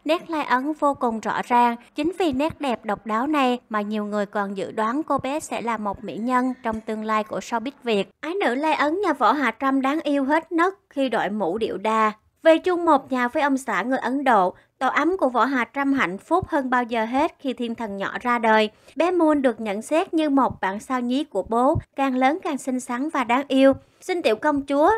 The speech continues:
nhưng thường bị nhầm là hoàng tử, Võ Hà Trâm liên tục ra tay làm điệu cho ái nữ. Trên story trang cá nhân, Võ Hà Trâm đăng tải khoảnh khắc dễ thương của thiên thần nhỏ.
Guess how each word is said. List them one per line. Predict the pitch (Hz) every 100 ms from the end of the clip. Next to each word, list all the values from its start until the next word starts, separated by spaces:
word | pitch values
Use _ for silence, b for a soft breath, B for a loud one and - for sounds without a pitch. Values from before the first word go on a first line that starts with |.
| 370
nhưng | 311 294
thường | 302 247
bị | 202 165
nhầm | 240 233 226
là | 220
hoàng | 226 220 208
tử, | 196 180 277 320 _
Võ | 220
Hà | 277 226
Trâm | 262 262
liên | 254 262 254
tục | 247 - -
ra | 240
tay | 233 240 233
làm | 233 214 196
điệu | 180 156
cho | 226
ái | - 220
nữ. | 269 202 208 311 b b b -
Trên | 311
story | 302 302 294 294 294
trang | 294 277
cá | 285 339
nhân, | 359 302 302
Võ | 285 202
Hà | 233 202
Trâm | 254 240 233
đăng | 247
tải | 240 226 190
khoảnh | - 233 226
khắc | 285 294
dễ | 220 185
thương | - 269 254
của | 185
thiên | 226 233
thần | 233 220 196
nhỏ. | 185 165 277